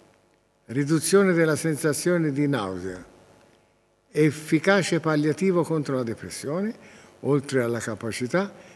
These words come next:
di indurre sensazioni di benessere e, in fondo, stimolante dell'appetito. Quindi, boh, dice, con tutte queste azioni, anche questa va presa. Tutte e due vanno presi.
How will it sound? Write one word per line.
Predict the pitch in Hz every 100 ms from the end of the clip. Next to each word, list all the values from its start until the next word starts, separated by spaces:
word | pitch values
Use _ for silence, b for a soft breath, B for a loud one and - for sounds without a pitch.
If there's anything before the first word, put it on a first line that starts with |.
| B
di | 143 139
indurre | 127 156 170 143
sensazioni | 117 120 120 110 143 139
di | 120
benessere | 117 139 104 92 - 147 170 - b b b b b -
e, | 196
in | 202 202
fondo, | 185 147 131 127 131 - -
stimolante | - - 180 143 104 98 113
dell'appetito. | 110 101 - 107 110 113
Quindi, | 143 139 110 - - -
boh, | 147 170 - -
dice, | - - - B B B B
con | 143
tutte | 147 151
queste | 143 160
azioni, | 156 165 180 135 95 -
anche | - 117 123
questa | 123 147 110
va | 98
presa. | 104 143 113 82 - - - - _ _ _ _ -
Tutte | 139 151
e |
due | 160 180
vanno | 127 117
presi. | 101 104 90 -